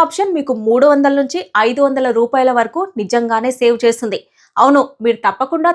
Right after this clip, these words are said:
తెలుసుకోవాల్సిన రైల్వే సీక్రెట్ ఇది. మనమే ఆన్లైన్లో టికెట్ బుక్ చేసుకునేటప్పుడు పేరు, వయసు, జెండర్ లాంటి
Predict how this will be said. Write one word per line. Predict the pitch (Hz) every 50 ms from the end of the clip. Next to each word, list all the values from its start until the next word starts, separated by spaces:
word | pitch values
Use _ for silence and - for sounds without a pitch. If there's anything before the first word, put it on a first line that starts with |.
| 339 269
తెలుసుకోవాల్సిన | 233 254 247 - - 277 269 262 247 240 - 262 262 320 349 - -
రైల్వే | 196 202 214 233 240 254 247 247
సీక్రెట్ | - 240 220 - 233 233 226 226 202
ఇది. | 185 196 - _ _ _ _ _ _ _ _ _ - 240 269
మనమే | 277 330 349 403 415 - - - 269
ఆన్లైన్లో | 285 285 294 294 285 277 277 277 262 -
టికెట్ | 247 240 - 262 226 202 247
బుక్ | 208 - - 247
చేసుకునేటప్పుడు | 233 233 - - 226 220 202 208 196 - 208 202 202 202 202 - _ _ _ _ _ _ _ 226
పేరు, | 226 226 233 226 233 233 233 240 _ _ _ 180 214
వయసు, | 220 233 233 233 - 247 240 240 - _ _ - 247
జెండర్ | 240 254 302 294 285 269
లాంటి | 254 254 247 277